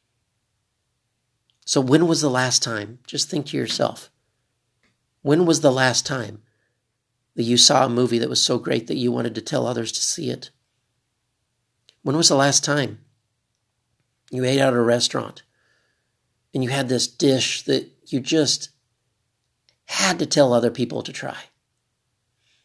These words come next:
When was the last time that you felt a love so deep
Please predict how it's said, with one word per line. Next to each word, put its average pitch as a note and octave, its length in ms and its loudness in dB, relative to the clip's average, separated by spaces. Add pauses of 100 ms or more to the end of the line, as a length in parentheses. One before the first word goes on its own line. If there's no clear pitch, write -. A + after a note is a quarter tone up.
(760)
When E3 220 2
was G3 140 4
the D3+ 80 4
last B2+ 300 2
time C3+ 380 -2 (1300)
that C#3+ 120 2
you D3 180 0
felt D3 320 6
a B2+ 40 0
love B2 380 0
so C3+ 220 0
deep A#2+ 420 -6